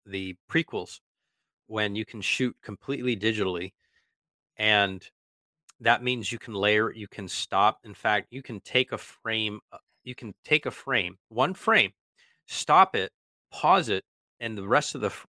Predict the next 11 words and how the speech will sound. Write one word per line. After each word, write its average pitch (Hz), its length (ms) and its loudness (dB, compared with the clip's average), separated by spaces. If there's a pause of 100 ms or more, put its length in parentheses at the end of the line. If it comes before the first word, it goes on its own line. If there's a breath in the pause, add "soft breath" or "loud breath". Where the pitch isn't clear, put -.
(160)
part 214 280 2
of 123 60 0
the 104 80 -2
frame 98 300 -8
will 98 100 -8
keep - 280 -12
going. 117 340 -2
That's 107 200 -6
how 139 140 2
they 123 140 2
got 110 320 2